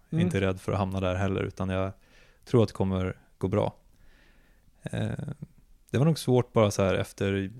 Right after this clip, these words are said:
Speaker 2: gymnasiet eller olika s-, på grund av olika saker i tidigare i livet som gjorde att jag var splittrad och att världen såg så,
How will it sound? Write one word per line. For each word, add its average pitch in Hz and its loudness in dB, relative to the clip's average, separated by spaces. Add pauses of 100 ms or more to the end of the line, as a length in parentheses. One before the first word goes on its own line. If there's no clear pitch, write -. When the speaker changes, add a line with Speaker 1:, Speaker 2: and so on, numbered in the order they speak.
Speaker 2:
gymnasiet 110 -2
eller 107 0
olika 107 -2
s-, - -8 (1080)
på - -4
grund 101 0
av 98 0
olika 101 -4
saker 101 -2
i 98 -4 (500)
tidigare 101 0
i - -2
livet 110 2
som 107 -4
gjorde 101 0
att - -6
jag 104 -6
var 101 -2
splittrad - -4
och 95 -4
att 95 -6
världen 98 -2
såg 95 -8
så, 95 -4